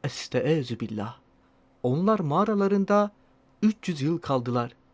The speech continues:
ve buna dokuz yıl daha eklediler. Yani arttırdılar. Neden üç yüz dokuz yıl kaldılar denmedi? Neden üç yüz artı dokuz formülü kullanıldı?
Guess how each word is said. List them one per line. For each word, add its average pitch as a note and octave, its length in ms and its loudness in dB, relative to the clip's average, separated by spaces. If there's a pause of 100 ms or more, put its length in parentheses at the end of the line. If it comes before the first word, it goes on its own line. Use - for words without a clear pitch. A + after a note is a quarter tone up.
(440)
ve B2+ 160 2
buna C#3+ 320 -2 (300)
dokuz F#3 300 -2
yıl D#3+ 180 -2
daha C3+ 140 0
eklediler. A2+ 560 -4 (440)
Yani G3+ 320 2
arttırdılar. B2 720 -4 (600)
Neden E3 480 2 (140)
üç - 240 -4
yüz D#3 140 -6
dokuz D3+ 340 -4
yıl D3+ 200 0
kaldılar C#3+ 640 -2
denmedi? C#3+ 600 0 (580)
Neden E3+ 460 2
üç A3+ 280 -2
yüz F#3+ 120 2
artı E3+ 320 2
dokuz D#3+ 320 -2
formülü D#3+ 380 0
kullanıldı? F3 600 0